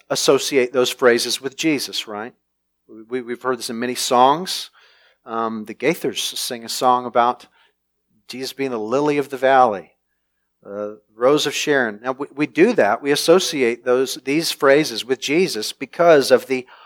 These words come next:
hundreds of years of interpreters allegorizing this text, where they took virtually every element of the text to represent Jesus in some way. That's not really the best way to understand this text. If,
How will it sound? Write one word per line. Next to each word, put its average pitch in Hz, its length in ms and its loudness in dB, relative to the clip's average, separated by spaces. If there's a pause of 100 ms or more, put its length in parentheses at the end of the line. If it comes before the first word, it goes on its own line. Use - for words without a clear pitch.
(140)
hundreds 185 580 4
of 120 140 0
years 151 460 4
of 127 100 -2
interpreters 127 800 0 (400)
allegorizing 139 1040 6
this 135 200 -2
text, - 680 2 (320)
where 135 120 6
they 143 120 6
took 196 280 0
virtually 170 560 4
every 196 380 4
element 190 380 6
of 151 120 0
the 139 80 -2
text 160 540 4
to - 140 -6
represent 160 640 2
Jesus 180 640 2
in 143 280 -8
some 151 380 2
way. 147 440 4 (540)
That's - 280 2
not 202 320 2
really 208 300 8
the 151 140 2
best 190 440 2
way 170 200 6
to 156 120 4
understand 156 640 2
this 120 200 -2
text. 95 340 -6
If, 156 100 0